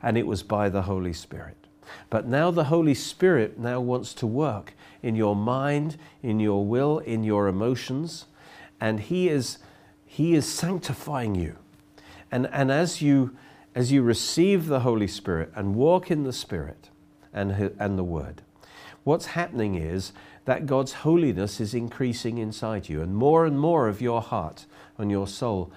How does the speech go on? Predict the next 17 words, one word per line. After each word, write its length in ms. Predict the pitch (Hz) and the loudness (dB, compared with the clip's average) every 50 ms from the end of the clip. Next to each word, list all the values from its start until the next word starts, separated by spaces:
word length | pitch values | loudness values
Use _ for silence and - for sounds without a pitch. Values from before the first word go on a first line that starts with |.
| - - - - - - _ _ _ _ _ _ - | -20 -20 -20 -20 -20 -20 _ _ _ _ _ _ 0
belongs 400 | 98 110 110 107 107 104 95 - | 2 4 4 4 2 0 -2 -4
to 100 | - 101 | -6 -6
God. 380 | 85 101 98 - 85 80 - - - _ _ _ _ - - - - - - - - - | -6 -6 -8 -8 -10 -14 -16 -20 -20 _ _ _ _ -20 -20 -20 -20 -20 -20 -20 -12 -6
And 400 | - 107 104 104 101 101 - - - - - - - - _ _ _ | -2 0 0 2 2 0 -2 -4 -10 -20 -20 -20 -20 -20 _ _ _
you 200 | - 107 107 104 | -2 0 2 4
are 100 | 101 101 | 2 2
being 240 | 87 110 98 92 92 | 2 0 -2 -4 -4
separated 840 | - - - 151 135 139 - 113 104 95 90 85 82 - 85 78 - - _ _ _ _ _ _ | -6 -6 -4 -4 -4 -2 0 0 2 2 2 0 -2 -6 -10 -10 -10 -14 _ _ _ _ _ _
from 260 | - - 107 101 98 | -8 -4 -2 -2 0
the 140 | 101 104 104 | 0 0 0
uncleanness 920 | 104 101 101 101 - - 123 120 113 95 82 82 82 82 - - - - - - - - - - - - | 0 -2 -2 -4 -4 -2 -2 -2 0 -2 -2 -4 -6 -8 -10 -14 -16 -18 -20 -20 -20 -20 -20 -18 -6 -4
that 220 | 98 90 - - | -2 -2 -2 -4
surrounds 600 | - - - 107 98 101 107 107 104 101 92 - | -8 -6 -2 -2 0 0 0 0 0 -2 -4 -4
you 160 | 90 87 87 | -4 -2 -2
in 140 | 85 85 85 | -2 -2 -4
the 60 | 87 | -4
world 460 | 85 90 98 98 90 76 67 - - | -2 0 0 0 0 -2 -6 -10 -16